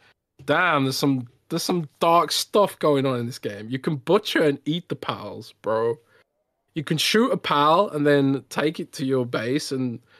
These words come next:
cook it to me in a frying pan, dude. Um, <laughs> you know. So there's, there's a sort of, like, an element of parody there as well, which I'm sure if it did go to court, they would argue that point, that it's, it's a parody, you know.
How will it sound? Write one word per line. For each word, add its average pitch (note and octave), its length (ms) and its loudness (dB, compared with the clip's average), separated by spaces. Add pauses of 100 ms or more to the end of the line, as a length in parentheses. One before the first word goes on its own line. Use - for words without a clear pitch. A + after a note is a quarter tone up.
(240)
cook - 260 -2
it D4 120 2
to C#3+ 100 -4
me C#3 440 2 (580)
in B2+ 120 -2
a A#2+ 60 -4
frying C#3 480 2
pan, A2 420 -8 (180)
dude. A#2+ 380 -6 (1120)
Um, A#2+ 400 0 (400)
<laughs> - 440 -20
you C3+ 60 -8
know. - 80 -12 (840)
So G3 240 2
there's, G3+ 320 -4
there's G#3+ 160 -2
a A#3 80 -4
sort C4+ 220 -2
of, B3+ 80 -2
like, A#3 160 0
an D#3 80 0
element C#3+ 340 2
of A#2 80 -4
parody A#2 360 -2
there G2+ 200 -12
as G2+ 100 -14
well, G#2 240 -10
which A2 380 -12
I'm C3+ 140 0
sure E3+ 360 2
if C#3+ 120 0
it B2 80 -4
did B2 180 -4
go A#2 160 -4
to A2+ 60 -6
court, A2+ 320 -6
they C3 100 0
would C#3 160 0
argue C#3+ 380 0
that A#2+ 180 -4
point, A2 300 -6
that A2+ 120 -8
it's, - 260 -12
it's A#2+ 180 -10
a C3 40 -4
parody, A2+ 600 -8
you A2+ 140 -8
know. - 160 -16